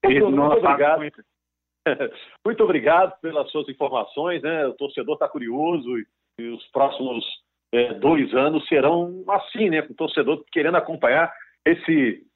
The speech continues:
Speaker 1: nascimento, né? Essa gestação do estádio do Atlético.
Speaker 2: Exato.
Speaker 1: Muito obrigado.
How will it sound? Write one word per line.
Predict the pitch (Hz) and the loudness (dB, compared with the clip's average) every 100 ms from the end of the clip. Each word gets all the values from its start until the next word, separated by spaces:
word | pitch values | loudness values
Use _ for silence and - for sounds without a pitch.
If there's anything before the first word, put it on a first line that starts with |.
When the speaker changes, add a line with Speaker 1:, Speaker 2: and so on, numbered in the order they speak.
| _ | _
Speaker 1:
nascimento, | 156 190 190 165 139 180 143 120 | 0 0 0 0 2 2 0 -4
né? | 131 151 | 0 0
Essa | - 131 | -2 -4
gestação | 117 190 - 117 - - 156 220 160 - - _ 139 | 0 0 2 -2 -2 -2 2 2 0 -6 -20 _ -6
do | |
estádio | 135 - 139 135 120 | -6 0 2 4 2
do | 123 | 0
Atlético. | 113 120 107 117 | 2 -2 0 -2
Speaker 2:
Exato. | 117 | 0
Speaker 1:
Muito | 185 | 0
obrigado. | 165 127 113 | 2 4 2